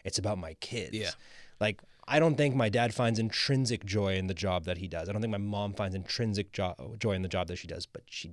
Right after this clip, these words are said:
Speaker 1: did it because she's focused on the outcome. He
Speaker 2: Yeah.
Speaker 1: did it because they're focused on the outcome, which is provide a better life for our kids
Speaker 2: Yeah.
Speaker 1: who now have this platform that is Canada.
Speaker 2: Yeah.
Speaker 1: And here in Canada, like, I would say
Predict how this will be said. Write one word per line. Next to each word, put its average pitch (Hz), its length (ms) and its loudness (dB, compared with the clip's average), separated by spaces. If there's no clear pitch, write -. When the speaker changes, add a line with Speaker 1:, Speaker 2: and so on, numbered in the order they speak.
Speaker 1:
did 131 140 -2
it 101 100 -4
because 95 540 -8
she's - 160 -8
focused - 260 -6
on 95 100 -2
the 92 120 -8
outcome. 87 380 -8
He - 100 -4
Speaker 2:
Yeah. 107 60 -2
Speaker 1:
did 101 80 -4
it 104 60 -4
because 98 280 -4
they're 95 100 -6
focused 110 260 -6
on 95 60 -2
the 85 100 -6
outcome, 92 280 -2
which 95 160 -4
is 92 180 -2
provide 117 300 2
a 101 40 0
better 104 300 4
life 101 240 4
for 92 240 -4
our 98 160 -2
kids 92 460 -4
Speaker 2:
Yeah. 104 160 -6
Speaker 1:
who 123 100 2
now 113 240 6
have 107 320 2
this - 320 -2
platform 107 520 2
that 98 140 2
is 92 80 -4
Canada. 82 480 -4
Speaker 2:
Yeah. 95 160 -6
Speaker 1:
And 92 240 0
here 135 280 0
in 113 100 0
Canada, 101 380 2
like, 90 180 -6
I 123 100 0
would 117 140 0
say 95 240 0